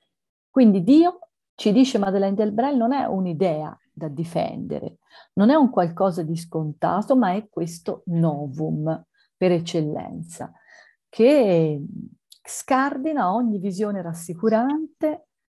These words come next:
e conservatrice, ma diventa un pungolo, un pungolo per, appunto, per andare avanti. Si parla di cammino sinodale. Certo, è un pungolo per non stare seduti.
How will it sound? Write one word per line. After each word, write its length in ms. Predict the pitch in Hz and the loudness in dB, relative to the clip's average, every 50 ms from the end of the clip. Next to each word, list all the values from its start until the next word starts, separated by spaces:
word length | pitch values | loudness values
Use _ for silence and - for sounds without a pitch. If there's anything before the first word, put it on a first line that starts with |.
| _ _ 202 | _ _ 0
e 120 | 190 165 | 0 2
conservatrice, 1080 | 170 214 190 170 170 - 196 180 160 160 180 170 175 196 202 202 214 254 - - 311 311 | 2 0 0 0 0 0 0 0 2 0 -2 -2 0 -2 0 0 -2 -2 -2 -4 -4 -4
ma 120 | 262 175 | -4 -4
diventa 500 | 156 180 220 220 240 302 349 339 - 254 | -2 -2 0 0 0 -2 -4 -6 -6 -4
un 220 | 240 226 220 220 | -2 -2 -2 -2
pungolo, 560 | - - 349 294 196 156 151 147 160 160 170 180 | -2 0 0 0 0 -4 -6 -8 -6 -6 -4 -4
un 180 | 196 202 196 | -4 -6 -6
pungolo 560 | _ - 285 294 311 320 302 339 349 370 330 | _ -6 -6 -4 -4 -6 -6 -4 -4 -4 -6
per, 140 | - - - | -8 -10 -14
appunto, 500 | 165 170 _ - 208 220 247 262 285 262 | -14 -14 _ -8 -6 -6 -4 -4 -6 -8
per 120 | - 170 170 | -6 -6 -6
andare 260 | 165 165 170 165 165 | -4 -2 -2 -2 -4
avanti. 420 | 160 196 196 175 165 165 175 180 | -4 -6 -8 -8 -8 -8 -8 -10
Si 80 | 170 - | -10 -6
parla 240 | _ 185 196 214 202 | _ -2 -2 0 -2
di 140 | 180 165 | -2 -4
cammino 320 | 170 - 175 185 196 196 175 | -6 -6 -6 -4 -4 -4 -6
sinodale. 600 | 170 170 170 165 165 175 170 - 165 160 165 165 _ _ _ _ _ _ _ _ _ | -6 -6 -4 -4 -2 -2 -4 -4 -4 -6 -8 -10 _ _ _ _ _ _ _ _ _
Certo, 640 | _ - - - 196 165 170 - - - - - - | _ -2 0 0 0 0 -4 -8 -14 -14 -16 -14 -12
è 140 | - 175 180 | -12 -8 -6
un 220 | 190 196 196 196 | -4 -4 -6 -4
pungolo 420 | _ 254 285 311 330 320 294 285 - | _ -2 0 0 2 2 2 2 2
per 160 | - 160 170 | 0 -4 -4
non 140 | 185 185 170 | -4 -4 -6
stare 340 | 170 - - 175 - 262 220 | -8 -8 -8 -6 -6 -6 -6
seduti. 640 | - - 175 165 190 214 170 147 165 - - - | -6 -6 -8 -4 -2 -2 -4 -4 -6 -10 -16 -18